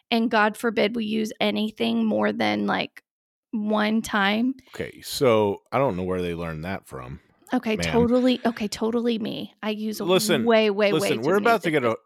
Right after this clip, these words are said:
Speaker 2: a, get in a fight on the podcast
Speaker 1: <gasps>
Speaker 2: because
Speaker 1: Why? I said you did the dishes yesterday.
Speaker 2: Because here's the thing. You pile, like,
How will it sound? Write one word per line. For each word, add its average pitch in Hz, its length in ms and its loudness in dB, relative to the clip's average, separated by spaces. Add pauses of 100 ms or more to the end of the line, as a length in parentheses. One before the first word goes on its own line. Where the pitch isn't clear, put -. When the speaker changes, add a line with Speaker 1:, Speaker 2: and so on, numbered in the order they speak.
Speaker 2:
a, - 20 -20
get 131 200 -2
in 113 160 -4
a 85 40 -6
fight 101 440 -6
on 92 160 -8
the 78 80 -10
podcast 76 680 -10
Speaker 1:
<gasps> - 40 -20
Speaker 2:
because 87 840 -2 (420)
Speaker 1:
Why? 453 480 -6
I 359 120 -4
said 453 240 -6 (100)
you 403 140 -2
did 427 200 -4
the 392 100 -4
dishes 427 380 -10
yesterday. 254 680 -10 (120)
Speaker 2:
Because 139 640 2 (200)
here's 185 280 -4
the 117 80 -10
thing. 90 380 -8 (140)
You 170 480 -8 (100)
pile, 120 540 2 (100)
like, 107 220 -8